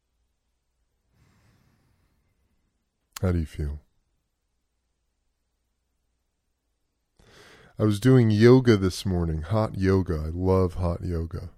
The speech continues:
formerly known as the Bikram method, twenty-six and two. And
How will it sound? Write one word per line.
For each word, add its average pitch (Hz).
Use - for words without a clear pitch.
formerly 101
known 92
as 85
the 90
Bikram 90
method, 87
twenty-six 107
and 92
two. 95
And 104